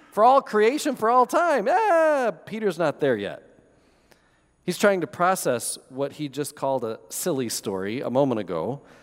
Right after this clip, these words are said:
Eventually, though, of cour-, of course, Peter gets it. We hear how well he explains the resurrection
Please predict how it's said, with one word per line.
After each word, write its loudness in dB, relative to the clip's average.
Eventually, 2
though, 4
of 2
cour-, 4
of -2
course, 2
Peter -4
gets -2
it. -6
We 0
hear 4
how 6
well 6
he -4
explains -2
the -4
resurrection 0